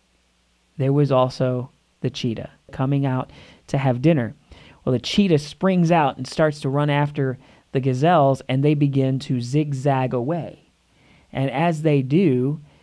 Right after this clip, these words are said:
the cheetah eventually gets tired and worn out and stops in his tracks. Dave has said that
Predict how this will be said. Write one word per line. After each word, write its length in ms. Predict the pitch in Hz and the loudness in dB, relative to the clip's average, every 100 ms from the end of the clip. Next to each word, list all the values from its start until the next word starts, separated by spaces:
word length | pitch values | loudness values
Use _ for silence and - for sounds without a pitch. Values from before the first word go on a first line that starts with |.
| _ _ | _ _
the 80 | 131 | -4
cheetah 360 | - 180 170 | -2 0 2
eventually 400 | 143 165 175 170 | 2 0 -2 -4
gets 240 | 143 139 143 | 0 -2 -2
tired 540 | - 120 120 123 123 _ | -4 -2 0 -2 -6 _
and 160 | 127 120 | -6 -4
worn 220 | 117 117 | -4 -2
out 320 | 139 120 - _ _ _ | -2 -4 -6 _ _ _
and 160 | 123 113 | -12 -10
stops 640 | - 127 101 - - - | -6 -6 -6 -14 -20 -12
in 100 | 127 | -10
his 160 | 117 117 | -8 -10
tracks. 580 | - 113 - - - _ _ _ _ _ _ - | -8 -10 -10 -20 -20 _ _ _ _ _ _ 0
Dave 320 | 147 160 147 | 2 4 2
has 180 | 139 127 | -2 -2
said 300 | - 131 127 | -2 -2 -2
that 200 | 127 | -6